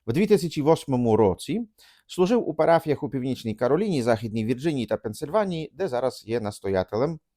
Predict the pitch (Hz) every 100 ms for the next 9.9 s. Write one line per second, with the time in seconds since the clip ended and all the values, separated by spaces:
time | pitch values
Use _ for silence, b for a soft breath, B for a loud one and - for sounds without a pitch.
0 | _ b b - 143 117 117 117 117 -
1 | 139 - 120 117 110 104 107 98 107 98
2 | - 120 131 87 76 _ _ b b b
3 | b 180 196 - - 151 165 160 123 139
4 | 131 143 139 - 110 110 127 120 101 98
5 | 113 117 107 101 101 107 101 90 101 -
6 | 127 - 196 - 135 107 95 95 92 95
7 | - 113 156 165 120 98 - 165 165 151
8 | 143 143 b b b 123 208 147 117 117
9 | 110 107 131 120 98 98 143 156 127